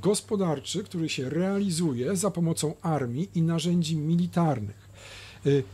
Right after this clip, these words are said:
podkreśla nam Szymon Starowolski, że tak naprawdę problemem jest decyzja. Problemem jest decyzja. Y, my tu dzisiaj nie będziemy mówić o,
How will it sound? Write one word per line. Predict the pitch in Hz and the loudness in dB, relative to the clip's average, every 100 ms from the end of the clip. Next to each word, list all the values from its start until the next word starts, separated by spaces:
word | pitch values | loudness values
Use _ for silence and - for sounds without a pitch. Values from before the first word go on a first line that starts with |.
| - | -2
podkreśla | 165 170 233 269 233 | 0 0 -2 -4 0
nam | 208 180 | 0 0
Szymon | 220 214 | 0 -2
Starowolski, | 175 196 185 165 160 180 | 0 0 2 2 0 -2
że | 160 | -2
tak | 175 | -2
naprawdę | 190 170 185 202 196 135 123 131 | -2 -2 0 4 4 2 -2 -2
problemem | 165 165 185 190 185 | -2 0 2 4 4
jest | 180 139 117 | 2 0 0
decyzja. | 170 - 185 143 101 - - - - - - - | 0 2 2 2 -2 -10 -16 -20 -20 -20 -20 -4
Problemem | 147 139 208 202 175 | -2 2 4 4 2
jest | 147 160 - - | 0 -2 -6 -12
decyzja. | 123 135 - - 135 104 104 - - - - - - - | -4 -2 0 0 0 -2 -12 -16 -20 -20 -20 -18 -18 0
Y, | 135 135 135 131 - - - - - | 4 6 4 2 -4 -18 -20 -20 -2
my | 175 | -2
tu | 220 | 0
dzisiaj | 196 190 196 | 0 2 2
nie | |
będziemy | 185 202 254 | 2 0 0
mówić | 190 190 180 135 - - | 2 2 0 -4 -6 -4
o, | 151 139 131 127 | -2 0 0 0